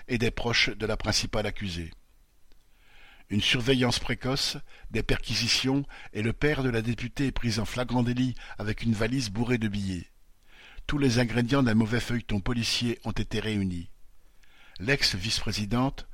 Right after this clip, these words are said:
outre la perte de son poste, se retrouve écrouée,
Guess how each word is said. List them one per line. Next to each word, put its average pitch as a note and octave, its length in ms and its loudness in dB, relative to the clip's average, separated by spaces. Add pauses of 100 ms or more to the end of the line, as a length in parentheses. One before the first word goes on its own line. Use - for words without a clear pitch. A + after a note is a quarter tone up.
(320)
outre C3+ 260 0
la G#2 120 -2
perte - 260 0
de A2 140 -2
son G#2+ 180 0
poste, A#2+ 400 -4 (300)
se - 160 0
retrouve A#2+ 560 0
écrouée, B2 580 -2